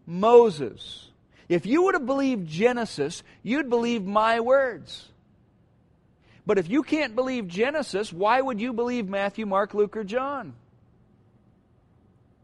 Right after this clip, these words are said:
Guys, if you can't believe the first part of the Bible, Satan knows you won't believe the rest of it. You won't believe the miracles of Jesus. Think about it. Are the miracles of God creating the world any greater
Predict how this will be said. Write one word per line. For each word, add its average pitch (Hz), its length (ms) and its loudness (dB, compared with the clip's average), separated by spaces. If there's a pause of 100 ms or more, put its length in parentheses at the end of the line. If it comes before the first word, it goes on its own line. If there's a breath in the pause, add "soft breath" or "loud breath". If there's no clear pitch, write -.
(640 soft breath)
Guys, 202 320 -2 (1040)
if 147 180 -8
you 226 160 -4
can't 247 360 -6
believe 185 380 -2
the 151 80 -10
first 208 340 0
part 196 240 2
of 175 40 -6
the 170 60 -6
Bible, 165 540 0 (180 soft breath)
Satan 165 540 -8
knows 160 360 -2
you 175 140 -8
won't 175 260 -6
believe 160 300 -2
the 143 80 -6
rest 170 320 -4
of 131 80 -4
it. 120 100 -6
You 202 200 -6
won't 185 200 -2
believe 165 300 0
the 160 60 -6
miracles 170 440 -4
of 160 100 -8
Jesus. 185 440 -8 (260 loud breath)
Think 277 220 0
about 180 240 4
it. 143 80 -4
Are 269 220 4
the 262 80 2
miracles 220 680 0 (160 loud breath)
of 170 160 0
God 240 300 6
creating 233 440 -2
the 208 80 -2
world 196 380 6
any 262 240 -4
greater 190 540 2